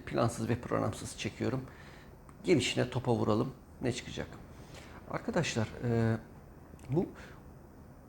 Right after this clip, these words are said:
uzun süreli süreçte olan arkadaşlarla ilgili birkaç bir şey söylemek istiyorum. Hani, "Ben çok uzun süredir süreçteyim, çıkamıyorum, anlayamıyorum." gibi bazı, e,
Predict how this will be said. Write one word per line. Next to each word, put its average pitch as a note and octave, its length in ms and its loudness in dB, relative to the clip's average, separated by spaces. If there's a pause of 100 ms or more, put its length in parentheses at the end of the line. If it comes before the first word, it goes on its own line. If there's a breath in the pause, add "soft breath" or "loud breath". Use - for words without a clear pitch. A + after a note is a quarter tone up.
uzun F3 260 6
süreli C3+ 560 4
süreçte D#3+ 420 0
olan F#3 180 4
arkadaşlarla D3+ 920 0
ilgili C#3 380 2 (120)
birkaç - 300 -6
bir - 40 -12
şey G3 160 0
söylemek A#2+ 400 0
istiyorum. A2+ 380 0 (540 loud breath)
Hani, D#3 200 2 (2250 loud breath)
"Ben D#3+ 180 4
çok - 200 -2
uzun C#3+ 240 4
süredir C#3 380 2
süreçteyim, B2+ 640 0 (160)
çıkamıyorum, B2+ 680 4 (100)
anlayamıyorum." B2+ 720 6
gibi B2 340 2
bazı, C3+ 360 4 (460 loud breath)
e, A#2+ 100 4